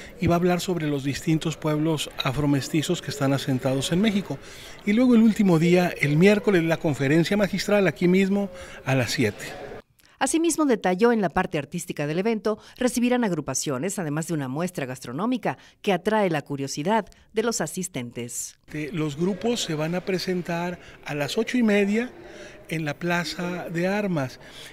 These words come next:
Speaker 1: Eh, grupo de danza de Artesa el día de hoy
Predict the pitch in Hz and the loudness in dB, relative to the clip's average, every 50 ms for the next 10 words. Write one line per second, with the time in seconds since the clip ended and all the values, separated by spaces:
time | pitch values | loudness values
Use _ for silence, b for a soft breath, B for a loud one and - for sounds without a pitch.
0 | B B - 147 147 147 147 143 143 165 180 - 196 190 175 160 165 170 170 165 | B B 0 2 2 2 2 2 2 2 2 2 2 2 2 4 2 2 0 0
1 | - 180 165 156 147 143 - - 180 180 175 - - 180 175 175 160 - - 135 | -2 -2 0 0 -2 -2 -2 -2 0 0 -2 -4 -4 -4 -4 -4 -6 -4 -4 -4
2 | 131 131 139 143 143 143 151 151 175 208 233 254 254 | -2 0 0 0 2 2 2 2 4 4 4 2 0